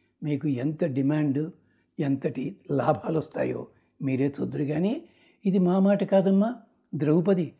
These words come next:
ఆవిడెవరు? శచీదేవే ద్రౌపది. చాలామందికి తెలియదు ఇది. ఇంద్రుడే ఐదు రూపాల్లో వచ్చాడు. అక్కడ శచీదేవి ద్రౌపదిగా వచ్చింది. అది విశేషం.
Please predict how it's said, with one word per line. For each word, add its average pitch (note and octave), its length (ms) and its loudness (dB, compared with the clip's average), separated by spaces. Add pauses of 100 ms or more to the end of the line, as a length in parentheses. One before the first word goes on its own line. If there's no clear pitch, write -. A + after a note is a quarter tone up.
(240)
ఆవిడెవరు? E3+ 680 2 (280)
శచీదేవే G3+ 960 6
ద్రౌపది. F3 800 2
చాలామందికి G3 500 -2
తెలియదు F3+ 360 0
ఇది. D#3+ 220 -6 (540)
ఇంద్రుడే F#3 460 6
ఐదు F#3 280 10
రూపాల్లో G3 500 8
వచ్చాడు. F3 500 -2 (440)
అక్కడ F#3+ 300 2
శచీదేవి G3+ 640 4
ద్రౌపదిగా F3+ 520 2
వచ్చింది. G2+ 520 -8 (320)
అది C#3 200 -2
విశేషం. B2 540 -6